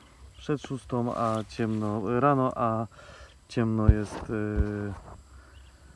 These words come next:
właśnie po osiemnastej. Ma to swoje plusy i minusy na pewno. E, no, a powoli będę kończył. Fajnie, że udało wam się, e, udało mi się pokazać wam, e, te tilapie, które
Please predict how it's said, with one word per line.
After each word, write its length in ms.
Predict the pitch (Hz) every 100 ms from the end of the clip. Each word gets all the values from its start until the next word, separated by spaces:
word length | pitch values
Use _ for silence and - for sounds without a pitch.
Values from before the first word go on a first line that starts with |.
| - - - - - 107
właśnie 320 | 104 - 107
po 180 | 117 110
osiemnastej. 760 | 101 113 117 113 - 120 113 - - - - - - - - - - - - - - - -
Ma 120 | 127 120
to 100 | 110
swoje 220 | 123 113
plusy 280 | 113 - 117
i 20 |
minusy 380 | 107 98 - 104
na 80 |
pewno. 400 | 104 127 135 170 156 - - - - - - - - - - -
E, 60 | - 131 135 139 147
no, 380 | 147 117 139 -
a 60 |
powoli 360 | - 151 139 131
będę 240 | 123 117
kończył. 540 | - 139 123 - 120 104 - - - - - - - -
Fajnie, 320 | - 131 120 113
że 80 |
udało 240 | 117 117 117
wam 140 | 113
się, 180 | 101 123 -
e, 160 | 123
udało 280 | 120 123 123
mi 80 | 120
się 120 | -
pokazać 460 | 127 117 127 117 107
wam, 260 | 117 117 110 - - - - - -
e, 340 | 117 113 110
te 140 | 117
tilapie, 500 | - 123 113 117 117
które 380 | 110 - 110 107